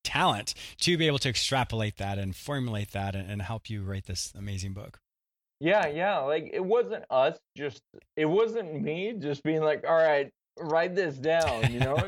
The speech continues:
Speaker 1: <laughs>
Speaker 2: No, it was, it was a conversation
Speaker 1: Sure.
Speaker 2: about, "Hey, this is what happened," and, you know, back and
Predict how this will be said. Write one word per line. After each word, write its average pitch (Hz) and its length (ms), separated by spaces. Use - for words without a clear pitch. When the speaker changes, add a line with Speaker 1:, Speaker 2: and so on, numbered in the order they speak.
Speaker 1:
<laughs> - 40
Speaker 2:
No, 196 240
it 175 180
was, 202 260
it 196 200
was 151 160
a 160 40
conversation 180 1040
Speaker 1:
Sure. 127 100
Speaker 2:
about, 143 360
"Hey, 185 340
this 170 320
is 220 80
what 220 240
happened," 156 580
and, 120 440
you 139 180
know, 123 300
back 143 340
and 151 160